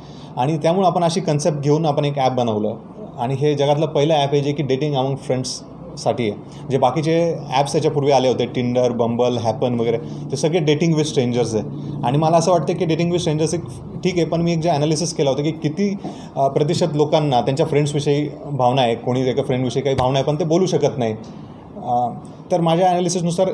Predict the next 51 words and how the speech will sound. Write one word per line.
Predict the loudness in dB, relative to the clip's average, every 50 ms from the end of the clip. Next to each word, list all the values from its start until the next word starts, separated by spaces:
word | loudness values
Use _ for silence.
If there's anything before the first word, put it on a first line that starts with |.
| -4 -2 0
एटी | 0 2 2 2
पर्सेंट | 2 2 2 2 0 -2 0 0
लोकांना | 0 0 0 0 0 0 0 0 0 -2 -4 -6 -2 0
कधीतरी | 0 2 2 0 2 2
आपल्या | 4 4 4 4 4
आयुष्यामध्ये | 4 4 2 0 0 0 0 2 2 2
आपल्या | 2 2 2 0 0
कोणत्या | 0 0 0 2 2
तरी | 2 2
फ्रेंडविषयी | 2 2 2 2 2 2 2 2 2
भावना | 2 2 2 2 2
असतात, | 0 0 0 -2 -2 -2 -4 -12 -14 -14 -14 -10 -4
पण | -2 2
त्या | 2 2
कन्व्हे | 4 4 4 4 4
नाही | 4 2 2
करू | 2 0
शकत. | 0 0 -2 -2 -2 2
का? | 4 6 6 6
कारण | 4 2 2 2 2 2 0
जर | 0 0 0 -2 -2 -4
आपल्या | -4 -2 0 0 0
फ्रेंडलाही | 0 0 0 2 2 2 2 2
आपल्याविषयी | 0 2 2 2 2 2 2 2
त्या | 2 0
सिमिलर | 0 0 0 0 2 2
भावना | 2 2 2 2 2
नसतील | 0 -2 -2 -2 -4 -4 -4 -6 -10 -16 -18 -20 -20 -18 -10 -2 2
तर | 2
आपली | 2 4 2
फ्रेंडशिप | 2 2 2 2 2 0 0
कुठेतरी | 0 0 2 2 4 2
एक | 2 2 2
रुईन | 2 2 2 2
होऊ | 2 0
शकते. | 0 -2 -4 -4 -4 -6 -6 -6
ह्या | -4 0 4 4 4
रिस्कमुळं | 4 2 0 0 0 2 2 0 0
ते | 0 0
कधी | 0 0 0 0
कन्व्हे | 0 0 0 2 0 0
केलं | 2 2 2 4
जात | 2 2 0 0
नाही. | -4 -4 -6 -8 -12 -16 -16 -16 -16 -16 -14 -12 -8
पण | -4
मला | -2 0 2 2
वाटतं | 2 2 0 -2 -4
की | -2 0 -2 0 0
हा | 0 0 0
खूप | 0 0 -2 0 0
एक | 0 0